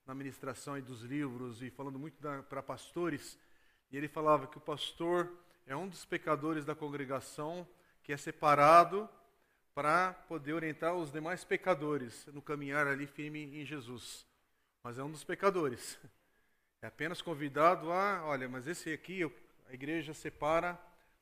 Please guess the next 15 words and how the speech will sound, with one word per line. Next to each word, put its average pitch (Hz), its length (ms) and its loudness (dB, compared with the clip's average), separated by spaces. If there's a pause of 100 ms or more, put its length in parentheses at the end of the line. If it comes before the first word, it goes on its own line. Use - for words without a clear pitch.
pra 143 120 0
ajudar 143 340 0
os 156 120 -2
demais 156 340 -4
pecadores 147 680 -6
na 175 140 -10
caminhada 180 500 -4
em 175 60 -10
Cristo, - 440 -10 (540)
na 120 80 -20
dependência 131 560 -8
do 147 80 -14
Senhor. 123 460 -8 (880)
Então, 185 140 2
assim, 160 480 0